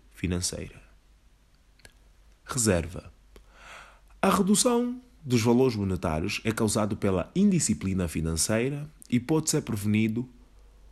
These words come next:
quando nos preparamos para imprevistos, retirando sempre cinco a dez por cento do que ganhamos para depositar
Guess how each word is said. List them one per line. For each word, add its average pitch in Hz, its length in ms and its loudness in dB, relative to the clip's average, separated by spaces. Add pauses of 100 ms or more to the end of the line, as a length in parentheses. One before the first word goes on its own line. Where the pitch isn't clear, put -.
(160)
quando 135 280 2
nos 110 160 -2
preparamos 104 880 0 (280)
para 98 340 -2 (300)
imprevistos, 90 840 -4 (260)
retirando 90 760 -2 (180)
sempre 80 360 -2
cinco 202 600 0
a 95 80 -4
dez 90 240 0
por - 160 -12
cento 156 480 -4 (180)
do - 80 -6
que 82 140 -6
ganhamos 92 680 -2
para 82 240 -4
depositar 78 640 -4